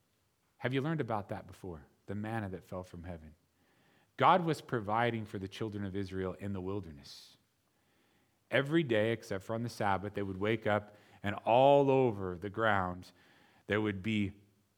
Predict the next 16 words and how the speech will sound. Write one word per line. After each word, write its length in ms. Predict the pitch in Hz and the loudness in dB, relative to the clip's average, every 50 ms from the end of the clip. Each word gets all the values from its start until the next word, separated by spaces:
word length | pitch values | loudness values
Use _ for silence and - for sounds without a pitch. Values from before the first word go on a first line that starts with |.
| _ | _
food 680 | - - - - 170 165 151 135 123 117 113 107 104 101 - - _ _ _ _ _ _ _ | -20 -20 0 4 6 8 8 8 8 6 4 2 -2 -6 -12 -18 _ _ _ _ _ _ _
provided 680 | - - 120 107 104 113 113 123 127 131 127 131 131 127 | -2 -2 -2 2 2 4 4 6 6 6 6 6 4 4
and 240 | - - 110 110 98 | 4 2 0 0 0
delivered 580 | 107 104 104 104 107 123 123 123 123 117 - - | 0 0 2 2 2 0 2 0 0 -2 -2 -4
to 160 | - 117 101 | -4 -4 -2
them 380 | 98 98 95 95 95 92 92 - _ _ _ _ - 98 | -2 -2 0 -2 -2 -4 -6 -10 _ _ _ _ -6 -2
by 280 | 98 101 101 104 104 | 0 2 4 4 2
God. 360 | 95 101 98 87 80 78 76 73 76 | 2 2 0 0 0 -2 -6 -6 -4
These 300 | 95 113 110 92 - 90 | -2 -2 -2 -2 -6 -10
wafers, 800 | 90 98 101 101 120 131 127 127 - - 92 87 82 82 82 82 78 | -10 -8 -4 0 0 0 0 -2 -4 -4 -4 -4 -6 -8 -12 -14 -14
this 140 | 85 90 - - _ - | -14 -16 -16 -18 _ -10
bread 460 | 110 113 113 120 117 107 101 87 87 | -4 0 4 4 4 4 2 -2 -4
that 180 | 92 87 - - - - - - _ _ _ _ _ _ - | -8 -8 -10 -12 -18 -20 -20 -20 _ _ _ _ _ _ -4
tasted 380 | - 127 120 - - 117 110 | -2 -2 -2 -2 -4 -6 -4
like 240 | 107 104 95 92 - | -2 -2 -2 -4 -6
honey. 400 | - - 117 107 90 80 76 - | -6 -6 -6 -4 -6 -8 -12 -16